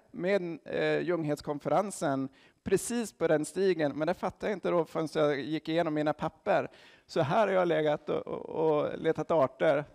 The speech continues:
Så Anna är här och så är det Mikael Stenström som ni känner här från Länsstyrelsen i Halland då. Eh, och de har ju s-, ljunghetsforskning där. Så att, eh,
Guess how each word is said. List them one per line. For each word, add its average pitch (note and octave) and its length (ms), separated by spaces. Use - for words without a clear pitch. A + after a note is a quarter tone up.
Så D#3 260
Anna F3 360
är F3 80
här D3+ 380
och D3+ 120
så D#3+ 100
är D3+ 40
det D3+ 60
Mikael D3 260
Stenström C#3 560
som C3+ 160
ni C3 80
känner B2+ 280
här B2 140
från C3+ 160
Länsstyrelsen B2 560
i A#2+ 40
Halland B2 380
då. A2 180
Eh, C#3 640
och - 380
de A3+ 260
har F#3 300
ju G3+ 160
s-, - 380
ljunghetsforskning D#3 880
där. B2 340
Så - 200
att, F3 340
eh, D3 340